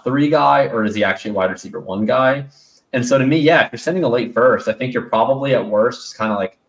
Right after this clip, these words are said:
you're fine. You're getting, like, a, a decent guy, and you're free rolling the chance that he's actually a superstar, which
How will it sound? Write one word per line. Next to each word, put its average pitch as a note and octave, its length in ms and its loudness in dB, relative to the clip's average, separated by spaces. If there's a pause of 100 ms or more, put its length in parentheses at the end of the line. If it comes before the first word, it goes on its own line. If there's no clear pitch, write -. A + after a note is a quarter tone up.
(360)
you're A#2+ 100 -2
fine. A2+ 640 -2
You're G#2 120 -14
getting, G#2+ 260 2
like, G#2+ 180 -2
a, G2+ 160 -12
a A#2 80 -4
decent G#2+ 400 -4
guy, B2 500 0 (520)
and A2+ 160 2
you're A2 100 2
free B2+ 300 0
rolling G#2 320 2
the G2 80 -8
chance G2+ 320 -6
that G#2 60 -10
he's G2 120 -8
actually F#2+ 280 -4
a - 20 -20
superstar, G#2+ 720 -4 (140)
which - 580 -4